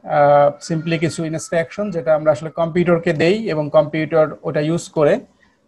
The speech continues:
তার যে কাজগুলো আছে এগুলো করে দেয়। এটুকুই বোঝা গেছে?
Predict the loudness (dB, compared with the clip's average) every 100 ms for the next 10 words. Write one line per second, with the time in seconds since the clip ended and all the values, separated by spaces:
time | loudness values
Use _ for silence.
0 | _ _ 0 0 0 0 2 2 0 2
1 | 2 0 -2 -2 2 2 0 -4 -10 _
2 | _ _ _ _ _ _ _ _ _ _
3 | _ _ _ _ _ _ _ _ _ _
4 | _ _ _ _ _ _ _ _ _ _
5 | _ _ _ _ _ _ _ _ -4 0
6 | 2 4 4 4 2 0